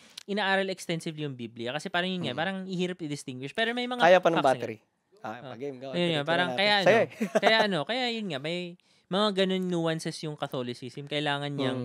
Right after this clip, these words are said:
Speaker 2: Mm.
Speaker 1: i-attach itself to history. Kaya may
Speaker 2: Oo.
Speaker 1: weird kami sinasabi na, ba't namin minimension si Pontius Pilate? Kasi historical figure siya.
Speaker 2: Mm.
Speaker 1: At iba yun eh, parang dinideclare mo na totoo si Jesus eh.
Speaker 2: Oo. Kasi parang sa akin naman nga,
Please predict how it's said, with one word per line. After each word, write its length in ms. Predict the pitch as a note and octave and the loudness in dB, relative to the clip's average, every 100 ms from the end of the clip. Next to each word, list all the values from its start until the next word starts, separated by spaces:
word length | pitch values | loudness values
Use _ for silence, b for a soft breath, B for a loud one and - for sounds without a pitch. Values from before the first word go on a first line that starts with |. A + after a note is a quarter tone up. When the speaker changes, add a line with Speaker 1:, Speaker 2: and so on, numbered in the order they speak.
| A#2+ | -8
Speaker 2:
Mm. 320 | A#2+ _ - | -16 _ -4
Speaker 1:
i-attach 380 | E3+ E3 D#3+ D#3 | 0 0 -2 -4
itself 320 | - C#3 - | -6 -6 -6
to 80 | C#3+ | -8
history. 480 | C3 - - B2 A#2 | -8 -10 -12 -12 -10
Kaya 220 | E3+ F#3 | -4 -2
may 140 | F#3+ F#3 | -2 -2
Speaker 2:
Oo. 380 | A#2+ A#2 A2+ D3+ | -2 -2 -2 0
Speaker 1:
weird 220 | F3+ D#3+ | 0 0
kami 160 | F3 F3+ | -4 -4
sinasabi 460 | F3+ F3+ D3+ C3+ | -4 -4 -4 -4
na, 240 | A#2+ C3 C3 | -6 -8 -8
ba't 220 | C#3+ E3+ | -8 -6
namin 160 | E3+ F3 | -6 -6
minimension 320 | E3 D#3 D3 | -8 -8 -10
si 80 | D3 | -12
Pontius 300 | C#3 B2+ - | -10 -12 -10
Pilate? 180 | A2+ A#2+ | -14 -8
Kasi 220 | G3+ A3 | -4 -2
historical 480 | F#3+ - D#3+ D3 C3+ | -2 0 -2 -2 -8
figure 300 | C3 A#2 G#2+ | -10 -12 -12
siya. 160 | - | -8
Speaker 2:
Mm. 320 | B2 A#2+ G2 G2 | -6 -6 -6 -8
Speaker 1:
At 220 | - F#3 _ | -8 -8 _
iba 220 | G3 G3+ | -2 2
yun 160 | A#3 G#3+ | 2 2
eh, 100 | C#3+ | 2
parang 220 | D#3+ E3+ | 2 2
dinideclare 640 | E3+ E3+ D#3+ D#3 D#3+ D#3 | 0 -2 -2 -2 -2 -2
mo 80 | D3+ | -2
na 100 | D3 | -4
totoo 380 | C#3+ D3+ C#3+ D#3+ | -4 -6 -4 -4
si 140 | C3+ C3 | -4 -8
Jesus 420 | B2 A#2 B2+ - | -10 -10 -12 -14
eh. 140 | A2 - | -16 -12
Speaker 2:
Oo. 320 | A2+ G#2+ G#2 _ - - | -12 -10 -14 _ -16 -4
Kasi 180 | F#3 | 2
parang 300 | A3 G#3+ G3+ | 6 8 8
sa 180 | G3 F#3 | 8 6
akin 160 | E3+ E3 | 6 4
naman 300 | D3+ D3 C#3 | 0 -2 -4
nga, 160 | B2 | -8